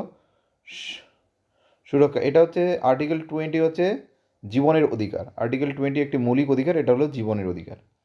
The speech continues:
ভারতের জাতীয় কংগ্রেসের প্রথম ভারতীয়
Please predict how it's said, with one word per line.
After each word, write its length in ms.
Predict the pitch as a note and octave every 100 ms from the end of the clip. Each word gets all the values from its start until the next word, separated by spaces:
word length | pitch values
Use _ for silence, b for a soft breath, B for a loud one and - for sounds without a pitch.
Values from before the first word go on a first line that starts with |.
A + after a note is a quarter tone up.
| _ _ _ _ _ -
ভারতের 380 | A#2+ D3+ F3+ E3
জাতীয় 280 | D3 D#3+ E3+
কংগ্রেসের 280 | F3 F#3 F3
প্রথম 300 | D3+ E3 F3 G3+ - _ A#2
ভারতীয় 500 | A#2 C3+ C#3+ D#3+